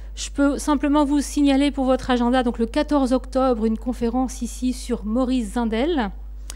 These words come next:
euh, à la rencontre du Dieu intérieur, et une prochaine journée d'études décentralisées qui va être, euh, orge-, or-, organisée à Granville dans la Manche le vingt-deux octobre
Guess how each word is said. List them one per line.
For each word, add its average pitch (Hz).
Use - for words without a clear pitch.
euh, 196
à 233
la 240
rencontre 285
du 220
Dieu 240
intérieur, 233
et 302
une 277
prochaine 320
journée 285
d'études 277
décentralisées 262
qui 240
va 247
être, 262
euh, 226
orge-, 240
or-, 247
organisée 247
à 208
Granville 254
dans 214
la 208
Manche 240
le 220
vingt-deux 277
octobre 240